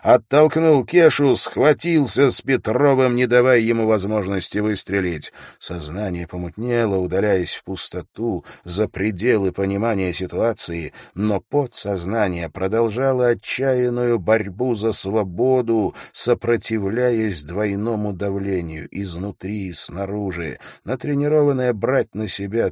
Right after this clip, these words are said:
ответственность за поступки Саввы в самые напряжённые моменты жизни. И всё-таки он, скорее всего, проиграл бы этот бой,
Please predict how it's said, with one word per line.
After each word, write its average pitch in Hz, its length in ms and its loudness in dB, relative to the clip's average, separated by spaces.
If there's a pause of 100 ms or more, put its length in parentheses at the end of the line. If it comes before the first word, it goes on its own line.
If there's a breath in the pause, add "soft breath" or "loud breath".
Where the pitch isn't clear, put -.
(140)
ответственность 85 580 -6
за 78 140 -8
поступки 78 680 -8
Саввы 90 640 -4 (220 loud breath)
в - 80 -14
самые 113 500 0
напряжённые 78 880 -8
моменты 78 560 -10
жизни. - 640 -12 (680)
И 95 140 -4
всё-таки - 840 -8
он, - 140 -10
скорее 113 480 0
всего, 123 340 2
проиграл 117 840 4
бы 139 140 2
этот 113 340 -2
бой, 104 480 0